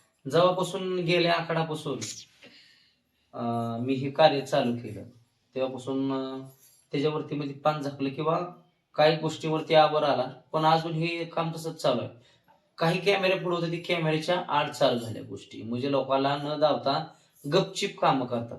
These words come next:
म्हणजे न कळता कान फुकतात. आणि सगळ्याच्या मनातला विषय आज काढायचा आहे मला आजच्या व्हिडिओमध्ये.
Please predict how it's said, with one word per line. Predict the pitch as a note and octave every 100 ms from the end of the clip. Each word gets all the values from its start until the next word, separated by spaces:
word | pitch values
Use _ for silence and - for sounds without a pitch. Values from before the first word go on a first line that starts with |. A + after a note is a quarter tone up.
| G#2+
म्हणजे | G2+ - - _ _ _
न | C#3 D#3
कळता | D#3 D3 -
कान | C#3 B2+
फुकतात. | A#2+ A#2 - A2+ - _ _ _ _ _
आणि | - D#3+ F3+ F#3+
सगळ्याच्या | F#3 - G3 F#3 G3+ G3+ G3
मनातला | F#3+ F#3+ F#3+ F#3+
विषय | F3+ - F3+
आज | E3+ E3 -
काढायचा | D#3 C3 B2 A#2+
आहे | A#2
मला | A2+ A#2+
आजच्या | C3 - - D3
व्हिडिओमध्ये. | C#3 C3+ C3+ B2+ A#2